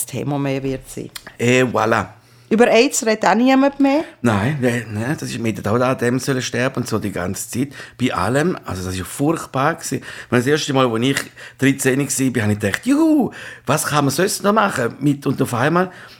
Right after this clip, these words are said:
Speaker 2: <laughs> die, dann auf einmal hat man gemerkt, ah ja, wir könnten ja jetzt Sex machen, so im Teenageralter. Und nachher ist gekommen, aids. Wie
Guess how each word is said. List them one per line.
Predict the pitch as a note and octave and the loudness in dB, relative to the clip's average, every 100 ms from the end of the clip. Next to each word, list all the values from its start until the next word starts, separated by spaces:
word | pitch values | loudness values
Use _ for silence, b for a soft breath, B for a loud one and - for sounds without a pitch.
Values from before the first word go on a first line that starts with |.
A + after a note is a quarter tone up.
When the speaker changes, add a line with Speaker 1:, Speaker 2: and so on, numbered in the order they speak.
| B _ - | B _ -4
Speaker 2:
<laughs> | D3+ G3+ | -2 -2
die, | - C#3+ - - A2+ - _ _ | -4 -6 -6 -20 -20 -20 _ _
dann | - D3 | -2 0
auf | C#3 | 2
einmal | A#2 D3 G3+ | 0 0 0
hat | G3+ | 0
man | D#3 | -2
gemerkt, | - C#3 - | -2 -4 -2
ah | E3+ F#3 | 0 0
ja, | C3+ C#3+ | 2 2
wir | D3+ | 0
könnten | - A#2+ A#2 | 0 0 0
ja | |
jetzt | G#2+ G#2 | -4 -2
Sex | - - - - | -2 -2 -2 -4
machen, | A#2+ C#3+ - B B B B | -2 -2 -4 B B B B
so | E3 | -2
im | D#3 | 0
Teenageralter. | E3+ E3+ E3 C#3+ A2 G#2+ C#3 | 0 2 2 0 0 0 0
Und | |
nachher | C3+ G2+ B2 | 0 -2 -2
ist | D3 - | -2 -2
gekommen, | - G#2+ A#2+ - b b b - | -2 0 0 -2 b b b 0
aids. | A3 D#3 - - - _ _ _ _ _ - | 2 2 -4 -10 -10 _ _ _ _ _ -6
Wie | C#3+ E3 | 2 2